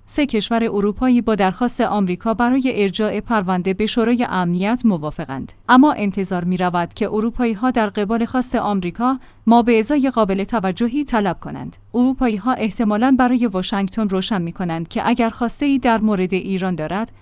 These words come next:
آنها هم در پرونده اوکراین و روسیه خواسته‌هایی دارند. اگر ایران در دو سه ماه آینده نتواند اروپایی‌ها را قانع کند که مکانیسم ماشه مشکلی را حل نمی‌کند، آنها ممکن است با گرفتن ما به ازایی از واشنگتن،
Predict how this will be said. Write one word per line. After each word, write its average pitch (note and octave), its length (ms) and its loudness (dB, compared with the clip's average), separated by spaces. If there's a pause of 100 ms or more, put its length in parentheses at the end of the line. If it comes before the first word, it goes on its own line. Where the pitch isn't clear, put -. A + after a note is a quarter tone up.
(100)
آنها A3 320 2
هم A#3+ 200 2
در G#3 160 0
پرونده A3 600 0
اوکراین E3 520 -4 (140)
و A3+ 100 4
روسیه G#3+ 300 0
خواسته‌هایی A3+ 580 0
دارند. C3 400 -10 (320)
اگر C#4+ 260 4
ایران A3 380 0
در G3+ 140 0
دو A3+ 180 -2
سه B3+ 180 0
ماه A#3 240 2
آینده G#3 440 0
نتواند F#3+ 600 -2
اروپایی‌ها G#3 640 -2
را G3+ 140 0
قانع F#3 320 -2
کند F3+ 400 -4 (220)
که G#3 120 0
مکانیسم A3+ 540 2
ماشه G3 280 -2
مشکلی G3 460 -2
را G3+ 160 -2
حل F#3 220 -2
نمی‌کند، F#3 640 -2 (280)
آنها G3+ 380 2
ممکن G#3 360 2
است G3+ 180 -4
با F#3+ 120 0
گرفتن D#3+ 520 -4
ما F#3+ 180 2
به F3+ 200 -2
ازایی C4 340 2
از G#3+ 140 0
واشنگتن، F3+ 640 -4